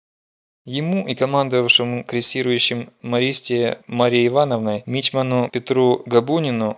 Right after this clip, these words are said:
было приказано при появлении крейсеров дать серию из трех ракет черного дыма и не путаться под ногами у «Варяга», когда тут пойдет на перехват. Еще одной жертвой «Варяга» стал японский каботажный пароход Сикокумару на полторы тысячи тонн, оказавшийся в плохом месте в плохое время.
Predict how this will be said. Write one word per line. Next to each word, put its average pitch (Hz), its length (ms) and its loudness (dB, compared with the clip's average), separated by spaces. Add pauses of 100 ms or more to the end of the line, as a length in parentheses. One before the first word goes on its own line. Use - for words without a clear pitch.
было 135 260 0
приказано 127 760 0
при 123 140 -2
появлении 135 540 2
крейсеров 135 560 2
дать 127 220 8
серию 127 440 2
из 123 160 -6
трех 131 260 2
ракет 127 360 2
черного 127 480 2
дыма 113 340 0
и 110 140 -6
не 127 140 -4
путаться 127 380 -2
под 120 180 2
ногами 123 420 2
у 123 80 0
«Варяга», 113 460 6
когда 120 300 -2
тут 127 160 -4
пойдет 123 320 2
на 120 100 -4
перехват. 113 600 -2 (640)
Еще 127 340 -2
одной 151 240 0
жертвой 143 300 2
«Варяга» 135 340 4
стал 127 220 0
японский 123 440 -2
каботажный 120 520 0
пароход 127 460 0
Сикокумару 120 680 0
на 113 120 -4
полторы 117 360 -2
тысячи 113 400 -8
тонн, 107 320 -8 (320)
оказавшийся 139 640 0
в - 60 -8
плохом 135 340 0
месте 143 300 -6
в 123 60 -12
плохое 123 360 0
время. 110 400 -6